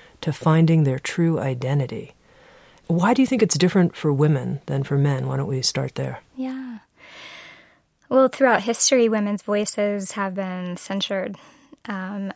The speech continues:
Speaker 2: and actually haven't even been known for the most part. And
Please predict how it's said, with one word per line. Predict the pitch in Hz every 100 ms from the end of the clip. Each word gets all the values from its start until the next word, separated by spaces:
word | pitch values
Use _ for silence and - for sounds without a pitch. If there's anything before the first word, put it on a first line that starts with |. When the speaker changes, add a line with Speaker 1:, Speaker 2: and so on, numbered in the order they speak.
| -
Speaker 2:
and | 196 190 185 190 -
actually | 196 - 208
haven't | 190 196
even | 196 190
been | 190 180
known | 175 180 196 196
for | -
the | 196
most | 190 185 - -
part. | - 196 214 220 _ _ _ - -
And | 208 202 202 214